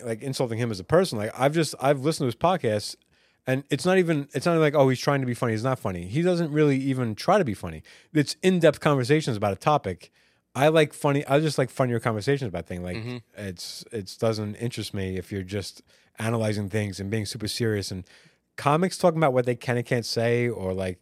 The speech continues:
Speaker 1: cancel culture. I couldn't be more bored with comics talking about cancel
Speaker 2: Oh, it's
Speaker 1: culture.
Speaker 2: brutal.
Speaker 1: And I'm like, "Be funny." Like, if
Speaker 2: Mm-hmm.
Speaker 1: you,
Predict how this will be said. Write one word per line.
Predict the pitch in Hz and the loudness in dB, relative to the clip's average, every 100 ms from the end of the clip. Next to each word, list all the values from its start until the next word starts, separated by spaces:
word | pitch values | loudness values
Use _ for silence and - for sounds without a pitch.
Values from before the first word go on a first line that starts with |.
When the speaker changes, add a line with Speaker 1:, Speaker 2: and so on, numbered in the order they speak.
| _ | _
Speaker 1:
cancel | - 120 120 127 | -6 -4 -4 -2
culture. | 127 120 127 | 0 -2 -4
I | 117 | -4
couldn't | 120 - 196 220 | -2 0 0 0
be | 147 151 | -2 0
more | 139 143 | 2 2
bored | 117 110 120 151 131 | 0 2 4 2 -2
with | - | -6
comics | - 113 143 - | -6 -4 -4 -4
talking | 117 104 | -4 -4
about | 92 | -8
cancel | - 104 - 123 | -6 -6 -4 0
Speaker 2:
Oh, | 139 | 2
it's | 113 | 2
Speaker 1:
culture. | 151 147 | 0 0
Speaker 2:
brutal. | 107 98 92 98 - | -4 -6 -8 -8 0
Speaker 1:
And | |
I'm | 147 | 2
like, | 151 113 | 2 0
"Be | 226 | -2
funny." | - 247 254 185 104 | 2 2 4 4 2
Like, | 117 131 123 | 0 0 -2
if | 160 156 | -4 -2
Speaker 2:
Mm-hmm. | 120 | 0
Speaker 1:
you, | 196 | -2